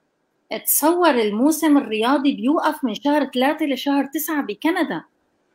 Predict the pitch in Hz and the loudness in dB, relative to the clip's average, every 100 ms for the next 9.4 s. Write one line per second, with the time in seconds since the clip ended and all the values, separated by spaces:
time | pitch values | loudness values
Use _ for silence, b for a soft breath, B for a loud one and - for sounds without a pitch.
0 | _ 202 202 220 214 175 - 320 359 - | _ -4 -2 -2 -2 -2 0 2 2 2
1 | 277 269 - 349 349 277 262 262 262 - | 0 0 -2 -4 -2 0 0 -2 -4 0
2 | 330 339 208 - _ _ _ _ _ _ | 2 2 0 -6 _ _ _ _ _ _
3 | 277 - 320 311 294 262 226 220 233 339 | 2 4 2 0 0 0 -2 -2 0 0
4 | 330 294 277 302 311 285 - 262 - 240 | 2 0 0 0 0 -2 -4 -6 -4 -10
5 | _ - 202 311 294 - 320 339 - 320 | _ -14 -4 -2 -2 -4 -4 -2 -2 -2
6 | 180 214 269 349 - 233 247 220 202 - | -2 -2 0 -2 -4 -2 0 0 0 -4
7 | - _ - 214 233 294 277 233 202 208 | -14 _ -4 0 4 4 2 -2 -6 -8
8 | 185 247 226 208 302 277 190 - 233 285 | -2 0 0 2 2 2 -4 -6 -2 0
9 | 294 233 247 | 2 2 0